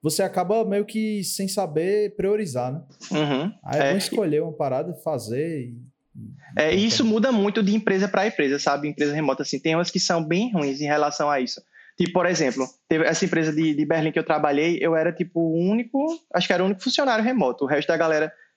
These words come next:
Speaker 2: começava a trabalhar no seu lugar, mas, tipo, já pra ir pra lá. Teve uma época que ficou, que ficou só eu remoto, né? E, tipo assim, a galera fazia, é, reunião de, de arquitetura, por exemplo, e às vezes era no horário que eu não podia. Aí meio que eu perdi, eles, tipo, não colocavam essa,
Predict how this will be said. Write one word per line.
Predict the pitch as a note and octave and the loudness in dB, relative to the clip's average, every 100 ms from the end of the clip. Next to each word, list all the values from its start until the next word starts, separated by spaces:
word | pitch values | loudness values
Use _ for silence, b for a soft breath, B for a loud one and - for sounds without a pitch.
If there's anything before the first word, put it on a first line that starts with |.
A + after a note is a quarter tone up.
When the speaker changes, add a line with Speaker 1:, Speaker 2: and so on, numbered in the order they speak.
| B | B
Speaker 2:
começava | - G3 G#3+ A3 G3+ A#3 C4 | 0 2 2 2 2 2 2
a | |
trabalhar | G#3+ F#3+ F#3 F#3 | 2 2 2 2
no | |
seu | F#3+ | 0
lugar, | F#3+ F3+ | 0 2
mas, | F3+ G3+ | 2 0
tipo, | G3 F3 D#3+ | -2 -2 0
já | D3 E3+ | 0 0
pra | - | 0
ir | G3+ | 0
pra | - C4+ | 0 2
lá. | F#3 A#2+ - _ - | 2 0 -6 _ -2
Teve | E3+ | 2
uma | F3+ | 2
época | E3+ F#3 | 0 -2
que | |
ficou, | F#3+ F#3+ | 0 -2
que | - F#3 | -2 -4
ficou | - F#3 | -2 -2
só | F3+ A3+ | 0 2
eu | G#3+ D#3 | 2 2
remoto, | E3+ D3 A#2+ C3 | 0 0 0 -2
né? | C3+ - B B B | -6 -8 B B B
E, | |
tipo | E3+ G3 | 0 2
assim, | A#3 A#3 | 0 2
a | |
galera | F3+ F3+ F3 | 2 2 2
fazia, | F3+ G#3 E3+ F#3+ F#3 F#3 F3 D#3+ D3+ - | 2 0 2 2 2 4 2 0 -2 -2
é, | D3+ D3+ C#3+ C#3+ - - | 0 2 2 0 -4 -4
reunião | D#3 F3+ G3 D#3 F3 | 0 2 2 2 0
de, | E3 D#3 D3 | 0 0 0
de | D3+ | -2
arquitetura, | D3 F3+ E3 D#3 | 0 -2 -2 -2
por | C#3+ D3 | 0 0
exemplo, | D3 E3 E3+ - _ - | 0 -4 -6 -20 _ -2
e | E3+ F3 F3 F3 F3 F3 D#3+ | 0 2 2 2 2 0 0
às | F3 F3 | -2 0
vezes | G3 G#3 | 0 2
era | G3+ G#3 | 2 2
no | G#3 | 2
horário | G#3 G3 | 2 0
que | G#3 | 0
eu | |
não | G3+ | 0
podia. | G3 A3+ F3+ C#3+ A#2 _ - | 0 -2 0 0 -2 _ 0
Aí | D3 | 2
meio | E3+ F3 | 2 2
que | G3+ | 0
eu | |
perdi, | G3 A3 G#3+ F#3+ | 0 0 2 2
eles, | G3 G3 | 2 2
tipo, | - F#3+ | -2 0
não | F#3 | 0
colocavam | G3 F#3 F#3 F3+ F3+ F#3+ F#3 F3+ | 2 0 2 2 2 2 0 0
essa, | - E3 | -2 0